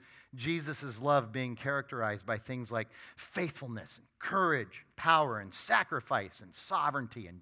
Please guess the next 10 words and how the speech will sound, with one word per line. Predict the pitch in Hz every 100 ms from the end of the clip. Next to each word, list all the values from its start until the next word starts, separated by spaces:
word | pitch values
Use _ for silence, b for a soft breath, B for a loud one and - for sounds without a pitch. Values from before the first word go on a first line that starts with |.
| _
justice. | - 156 - - - - _ b b b b b b b b b b b b b
Others | - 147 151 -
think | 151 139
of | 120 101 _ _ _ -
Jesus' | 135 135 117 101 107
love | 123 120
in | 113
terms | - 127 120 104
of | -
tenderness. | - 135 123 98 80